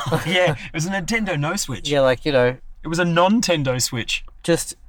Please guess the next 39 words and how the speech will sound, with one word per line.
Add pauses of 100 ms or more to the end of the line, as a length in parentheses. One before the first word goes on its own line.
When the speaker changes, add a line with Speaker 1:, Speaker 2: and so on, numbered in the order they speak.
Speaker 2:
telepathize (880)
and
turn
it
on
with
Speaker 1:
Yeah,
Speaker 2:
your
brain.
Speaker 1:
ridiculous.
Speaker 2:
Yeah. (160)
Speaker 1:
We
sat
there
with
our (280)
two
little
fucking
detachable
controllers, (220)
just
looking
at
the
screen (160)
as
it
went
through
this (100)
endless (240)
loop (140)
of (160)
start, (280)
two
player, (200)
yeah, (240)
start,